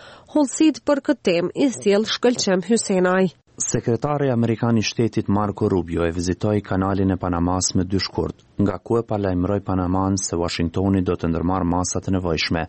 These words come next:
Speaker 2: nëse ajo nuk e kufizon përfshirjen e Kinës në rrugën e rëndësishme ujore. Pas kërcënimeve, presidenti i Panamas, José Raul Mulino,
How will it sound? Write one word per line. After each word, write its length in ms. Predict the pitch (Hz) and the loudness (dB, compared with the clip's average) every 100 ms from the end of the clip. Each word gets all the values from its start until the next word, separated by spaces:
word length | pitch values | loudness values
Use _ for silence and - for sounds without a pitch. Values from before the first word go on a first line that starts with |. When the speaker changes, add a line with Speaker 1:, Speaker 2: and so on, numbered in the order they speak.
| - - - | -10 -16 -2
Speaker 2:
nëse 240 | 120 131 113 | 0 0 -2
ajo 160 | 110 120 | 0 2
nuk 220 | 110 113 | 0 -2
e 60 | 104 | -4
kufizon 400 | 95 95 85 98 | -2 -2 0 -2
përfshirjen 560 | 95 92 - 98 92 95 | 0 -2 -2 -2 0 -2
e 60 | 95 | -2
Kinës 460 | 85 76 78 - - - | -6 -4 -4 -6 -6 -2
në 140 | 104 | 0
rrugën 340 | 92 87 87 92 | 0 0 0 0
e 60 | |
rëndësishme 420 | 90 - 85 - 82 | -2 -4 -6 -6 -2
ujore. 400 | 80 82 82 85 - - _ | 2 2 2 -2 -4 -10 _
Pas 240 | 120 113 | -10 -8
kërcënimeve, 640 | - 113 - 135 143 131 127 | -6 -6 0 2 2 0 0
presidenti 560 | 120 110 101 113 117 110 | -2 -2 -2 0 0 -2
i 40 | 104 | -2
Panamas, 640 | 98 95 101 107 - - - _ - | -2 0 0 0 -2 -6 -10 _ -6
José 540 | 101 98 95 104 104 - 92 | 0 0 0 2 2 0 -2
Raul 320 | 92 98 98 | 0 0 2
Mulino, 540 | 101 104 85 80 78 | 2 2 0 -2 -6